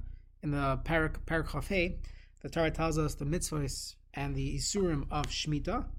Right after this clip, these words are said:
that after six years, the seventh year is Shemitah. The pasuk says, "Uvashana hashviyas, Shabbos, Shabbos, and Yeh la'aretz." It's a,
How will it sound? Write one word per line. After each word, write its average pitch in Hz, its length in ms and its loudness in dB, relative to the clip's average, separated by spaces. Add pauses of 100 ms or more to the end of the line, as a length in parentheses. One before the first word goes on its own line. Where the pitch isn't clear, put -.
(200)
that 139 100 -6
after - 200 -4
six - 300 -4
years, 165 260 4
the 135 60 -2
seventh 160 320 0
year 143 160 0
is 123 80 -2
Shemitah. 208 460 2 (260)
The - 60 -18
pasuk 156 260 0
says, 151 160 0
"Uvashana 143 420 2
hashviyas, 156 680 0 (260)
Shabbos, 156 580 0
Shabbos, 151 520 0
and 143 160 0
Yeh 151 100 2
la'aretz." 127 500 0
It's - 160 -6
a, 131 240 0